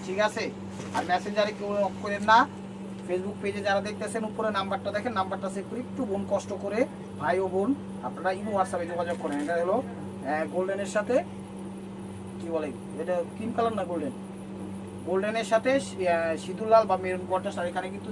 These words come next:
জরি দিছে, সিলভার জরি দিছে কন্ট্রাস্ট পুরো বডিটাতে। সফট কমফোর্টেবল শাড়ি, শাড়িগুলো অনেক ভালো। আমি আপনাদের সাজেস্ট করব, সাজেশন দিব যে শাড়িগুলো আপনারা নেন। যে কাউকে চাইলে গিফটও করতে পারবেন, নিজেরাও ব্যবহার করতে পারবেন, যে কোনো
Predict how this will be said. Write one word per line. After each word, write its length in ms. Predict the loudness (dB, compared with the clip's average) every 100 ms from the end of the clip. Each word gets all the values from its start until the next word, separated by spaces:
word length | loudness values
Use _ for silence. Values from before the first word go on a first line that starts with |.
| -4
জরি 240 | -2 -2 -4
দিছে, 320 | -6 -4 -2 -4 -8 -10 -6
সিলভার 280 | 0 0 0
জরি 120 | -4 -6
দিছে 140 | -6 -2
কন্ট্রাস্ট 360 | 0 0 -4 -4
পুরো 140 | 0 2
বডিটাতে। 420 | 2 2 -2 -2 -6 -8 -10 -2 2
সফট 220 | 2 4 2
কমফোর্টেবল 440 | 2 0 2 2 0
শাড়ি, 180 | -4 -4 -8 -10 -4
শাড়িগুলো 320 | 0 0 2 2 4
অনেক 180 | 2 2
ভালো। 220 | 6 8 8 8 0 -10 -6
আমি 120 | -2 0
আপনাদের 280 | 0 -4 2
সাজেস্ট 360 | 2 2 -2 -4 -2
করব, 320 | 4 6 4 2 -8 -2
সাজেশন 320 | -2 0 -4 -4
দিব 140 | -4
যে 100 | -4
শাড়িগুলো 360 | -2 0 6 6
আপনারা 180 | 6 0
নেন। 220 | 0 -2 -2
যে 60 | 4
কাউকে 200 | 6 4 -2
চাইলে 160 | -2 -4
গিফটও 240 | -6 -6 -4
করতে 220 | -4 0
পারবেন, 260 | 2 4 2 2 -6 -6
নিজেরাও 380 | -2 2 2 4
ব্যবহার 280 | 2 2 0
করতে 140 | -4 -2
পারবেন, 220 | 0 -2
যে 120 | -2
কোনো 160 | -2